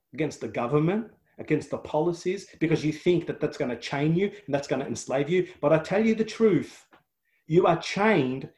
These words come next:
with or without the government. You are chained by your own nature. You are chained by your own being.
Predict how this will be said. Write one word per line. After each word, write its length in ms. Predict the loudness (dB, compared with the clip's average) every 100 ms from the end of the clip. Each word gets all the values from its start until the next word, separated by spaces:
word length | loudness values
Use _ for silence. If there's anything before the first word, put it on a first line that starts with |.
| _
with 300 | 4 6 6 2
or 120 | 2
without 440 | 2 2 2 2
the 60 | 0
government. 520 | 0 0 0 -4 -8 -20 -20 _ _ _ _ _ _
You 180 | 2 2
are 80 | 2
chained 480 | 0 2 4 2 0 4
by 100 | 4
your 160 | 6
own 280 | 4 6 6
nature. 480 | 6 4 0 -4 -6 -10 _ _ _ _
You 160 | 6 6
are 60 | 6
chained 460 | 0 4 4 2 0
by 80 | 4
your 160 | 6 6
own 220 | 4 4
being. 460 | 4 4 4 0